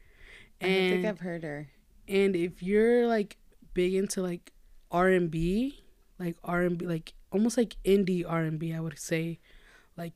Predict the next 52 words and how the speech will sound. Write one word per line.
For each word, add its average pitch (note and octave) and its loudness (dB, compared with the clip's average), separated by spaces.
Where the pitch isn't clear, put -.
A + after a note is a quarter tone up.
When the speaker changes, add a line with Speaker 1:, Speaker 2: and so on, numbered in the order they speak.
Speaker 2:
you G#3 4
would G3 8
know F#3+ 4
who E3+ 2
she E3 -6
is. E3 -10
And, - -
Speaker 1:
Yeah, F3+ -4
I - 2
Speaker 2:
like, F3+ 2
Speaker 1:
don't E3+ -10
Speaker 2:
I - -12
Speaker 1:
think F#3 2
I've G#3 4
Speaker 2:
was, A3+ 6
Speaker 1:
heard D#3+ -12
her. D#3 -14
Speaker 2:
dude, A#3 8
it A#3 6
was A#3+ 6
so A#3 8
crazy A3+ 2
'cause F#3 -8
I F#3+ 2
got A3+ 2
a F#3 2
picture - -2
with E3+ -2
her F#3 4
because, G3+ 0
okay, F3+ -4
so F#3 -4
the F3+ 0
concert A#3 4
ended, F#3 2
and F3+ 2
so G3+ 2
the G3 4
way G#3 4
the F3+ -6
stage F#3 2
was, F3 2
I A#3 4
feel B3+ 4
like, B3+ 2
it F#3 -4
was, F3+ 0
like, F3+ -8
it G3 2
was F#3+ 6
in F#3 0
the D#3+ 2